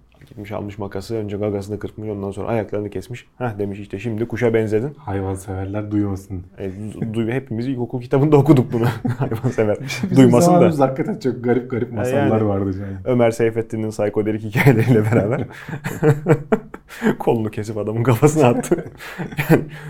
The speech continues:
Speaker 1: neyse, e,
Speaker 2: Değil mi? Bir de
Speaker 1: o
Speaker 2: çocuk kitabı olarak falan
Speaker 1: müfredatı
Speaker 2: şey yapıyor. Şimdi ne
Speaker 1: hazırlayanların
Speaker 2: kadar
Speaker 1: da
Speaker 2: garip geliyor.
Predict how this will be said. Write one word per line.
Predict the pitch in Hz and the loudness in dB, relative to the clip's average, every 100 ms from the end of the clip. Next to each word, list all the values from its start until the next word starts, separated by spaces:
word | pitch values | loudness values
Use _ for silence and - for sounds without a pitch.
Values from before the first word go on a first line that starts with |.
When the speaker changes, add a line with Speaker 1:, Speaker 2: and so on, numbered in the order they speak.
| - - | -16 -6
Speaker 1:
neyse, | 180 208 143 104 - - | -2 2 4 2 0 -4
e, | 104 101 92 92 92 90 - - 123 | -2 -2 -4 -6 -8 -12 -16 -10 -4
Speaker 2:
Değil | 165 226 | 0 0
mi? | |
Bir | 156 | 2
de | |
Speaker 1:
o | 170 | 2
Speaker 2:
çocuk | 123 143 170 | 2 0 0
kitabı | - 147 143 | -2 0 2
olarak | 151 131 - | 2 2 2
falan | 131 | 4
Speaker 1:
müfredatı | 139 139 143 | 6 8 8
Speaker 2:
şey | 143 | 8
yapıyor. | 143 | 8
Şimdi | 151 | 6
ne | |
Speaker 1:
hazırlayanların | 147 151 147 147 147 143 | 6 8 8 8 8 6
Speaker 2:
kadar | 127 156 170 | 6 4 4
Speaker 1:
da | |
Speaker 2:
garip | - 117 - | 0 0 -2
geliyor. | 104 95 | -6 -6